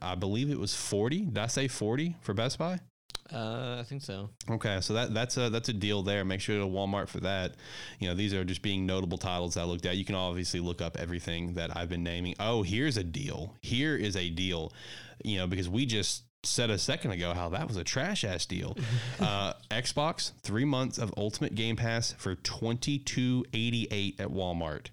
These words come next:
Speaker 1: compared to the, what, it was like forty-five?
Speaker 2: Forty-five bucks or
Speaker 1: Yeah,
Speaker 2: something.
Speaker 1: so go to Walmart if you want Game Pass, which, you know, I don't play Xbox anymore, but I won't lie, Game Pass does look pretty legit. So if you, uh, if you wanna try out Game Pass,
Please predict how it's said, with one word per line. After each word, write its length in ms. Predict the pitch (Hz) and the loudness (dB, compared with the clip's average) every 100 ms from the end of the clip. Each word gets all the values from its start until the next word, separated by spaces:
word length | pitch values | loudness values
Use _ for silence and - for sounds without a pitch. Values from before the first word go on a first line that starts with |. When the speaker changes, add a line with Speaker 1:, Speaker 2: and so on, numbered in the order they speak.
| _ | _
Speaker 1:
compared 340 | - 90 101 95 | -4 0 0 0
to 60 | 92 | 0
the, 160 | 90 | 0
what, 240 | 101 92 - | 0 -2 0
it 100 | 95 | -2
was 120 | 92 85 | 0 -2
like 120 | - | -4
forty-five? 840 | - 92 90 101 104 90 98 123 | -2 0 0 0 2 2 2 2
Speaker 2:
Forty-five 220 | 104 104 - - | 0 -4 -6 -6
bucks 340 | 101 104 - | -4 -4 -2
or 40 | 92 | 0
Speaker 1:
Yeah, 320 | 95 101 92 | 2 2 2
Speaker 2:
something. 40 | |
Speaker 1:
so 140 | - 95 | 0 0
go 160 | 92 | 2
to 60 | 117 | 2
Walmart 460 | 123 123 127 120 107 | 2 2 2 2 0
if 120 | 101 | 0
you 100 | 101 | 0
want 240 | 101 107 | 2 0
Game 240 | 95 95 107 | 0 0 0
Pass, 320 | 107 95 87 | 0 0 0
which, 260 | 110 110 - - - - | 0 0 -4 -6 -10 -2
you 100 | 104 | 0
know, 120 | 95 | 2
I 160 | 90 95 | 2 0
don't 160 | 120 | 0
play 240 | - 117 113 | 2 2 2
Xbox 380 | 127 110 110 - | 2 0 0 0
anymore, 320 | 101 95 92 | 0 0 0
but 140 | 85 | -2
I 80 | 90 | -2
won't 260 | 90 98 - | -2 -2 -2
lie, 220 | 117 131 | -2 -2
Game 260 | 92 104 | -2 -2
Pass 280 | 117 123 131 | 0 0 -2
does 260 | - 113 110 | -2 -2 0
look 160 | 120 | -2
pretty 200 | - 127 | -2 0
legit. 460 | 127 123 107 127 95 113 107 | 2 2 2 0 0 -2 -4
So 400 | - 92 87 85 | -2 0 0 -2
if 140 | 98 90 | -4 -2
you, 240 | 92 90 | 0 0
uh, 220 | 90 85 - | 0 -2 -4
if 100 | - | -2
you 100 | 92 | -2
wanna 200 | 104 110 | 0 0
try 180 | 117 | -2
out 180 | 120 104 | 0 0
Game 200 | 98 113 | 0 0
Pass, 380 | 123 120 101 - | 0 0 0 -2